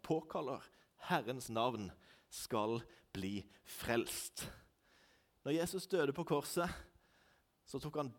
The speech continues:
dine synder på seg. Når han ble lagt i graven og ble reist opp fra de døde, så ble hans liv gjort tilgjengelig for deg. Du kan ta imot hans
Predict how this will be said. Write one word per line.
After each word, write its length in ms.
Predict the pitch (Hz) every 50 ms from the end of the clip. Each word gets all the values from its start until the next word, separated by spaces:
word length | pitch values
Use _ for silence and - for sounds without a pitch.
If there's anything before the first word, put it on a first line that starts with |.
| _ -
dine 380 | 170 170 143 113 101 98 117 127
synder 380 | - - 135 113 107 92 98
på 160 | - - 113 -
seg. 180 | - 98 98 - - - - -
Når 140 | 127 117
han 100 | 123 117
ble 100 | 117 120 113
lagt 260 | 113 117 113 - -
i 80 | 123 117
graven 320 | 117 113 101 101 113 117
og 60 | 107 110
ble 100 | 117 104 101
reist 400 | 110 110 120 123 - - - 104
opp 240 | 117 - - _ - - - - - - _
fra 140 | - - 113 113
de 80 | 117
døde, 340 | 113 120 107 101 90 113 147 156 - - - - - - - _
så 220 | - - - 117 92
ble 120 | 110 107 101 -
hans 260 | - 117 110 120 - - 107
liv 300 | 92 98 107 113 107 - - - - _ -
gjort 180 | 117 110 - - -
tilgjengelig 560 | 139 131 - - - - - 82 - - - - - _ _
for 160 | - - 104 101
deg. 120 | 85 - - - - - - - - _ _
Du 80 | - 139 156
kan 160 | 165 196 185 -
ta 140 | 214 202 190
imot 400 | 175 170 175 160 - - - - - - -
hans 400 | - 131 131 123 - - -